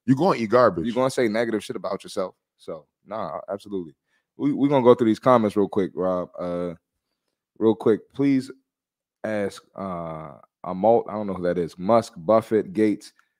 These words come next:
Speaker 2: to take their shirt off, then I will understand it better. I see a lot of fit people at the gym, but driving no Ferrari like your recent post talked about. And of course, people gonna bring up the most extreme shit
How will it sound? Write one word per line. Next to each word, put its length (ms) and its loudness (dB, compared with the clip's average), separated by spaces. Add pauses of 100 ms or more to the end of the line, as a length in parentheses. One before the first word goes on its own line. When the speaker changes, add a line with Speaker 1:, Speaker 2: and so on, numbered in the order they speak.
(100)
Speaker 2:
to 100 -12
take 260 0
their 140 2
shirt 240 2
off, 160 6
then 140 -2
I 100 2
will 100 2
understand 440 -4
it 80 -6
better. 240 0
I 100 -2
see 180 -4
a 80 0
lot 220 2
of 100 -2
fit 240 -6
people 240 -4
at 80 -4
the 80 -8
gym, 380 -10 (400)
but 100 -8
driving 400 2
no 180 4
Ferrari 680 2
like 200 -4
your 100 -4
recent 360 -6
post 260 -2
talked 220 -4
about. 300 -10
And 100 -4
of 100 -4
course, 240 4
people 240 -2
gonna 200 0
bring 200 -2
up 140 -6
the 100 -8
most 300 -2
extreme 520 -10
shit 340 -10